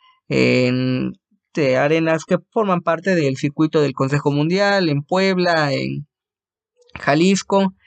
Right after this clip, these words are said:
en la Arena Coliseo de Guadalajara hubo una lucha de torneo de parejas del Grand Prix, pero de lo principal, por la arena y la competencia, pues fue este evento que, eh, dura poco más de una hora, está incluyendo la lucha que les mencionaba de Hechicero, pero que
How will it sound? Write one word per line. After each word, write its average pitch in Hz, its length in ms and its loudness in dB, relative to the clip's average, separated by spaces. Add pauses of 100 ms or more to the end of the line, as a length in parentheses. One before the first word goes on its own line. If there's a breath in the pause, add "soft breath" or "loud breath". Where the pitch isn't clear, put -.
(220 loud breath)
en 139 340 2
la 143 100 2
Arena 151 440 2
Coliseo 143 340 0
de 156 60 2
Guadalajara 147 760 2
hubo 151 180 0
una 151 200 2
lucha 147 360 0
de 139 160 -2
torneo 143 340 0
de 156 100 0
parejas 147 400 0
del 139 160 -2
Grand 156 260 0
Prix, 214 340 -2 (420 soft breath)
pero 143 240 0
de 139 120 0
lo 139 100 0
principal, 156 720 0 (140)
por 135 340 -2 (420 soft breath)
la 143 200 0
arena 175 520 2
y 135 240 0
la 135 120 0
competencia, 143 600 0
pues 151 160 -6
fue 147 160 0
este 151 200 0
evento 175 420 0
que, 135 320 -2 (540)
eh, 156 260 0
dura 165 260 0
poco 151 280 -2
más 151 200 0
de 160 60 0
una 160 180 2
hora, 190 160 2
está 143 500 -2
incluyendo 151 500 2
la 139 100 2
lucha 151 260 0
que 147 120 -4
les 135 80 0
mencionaba 147 360 0
de 147 60 2
Hechicero, 185 560 0
pero 139 240 2
que 127 220 -2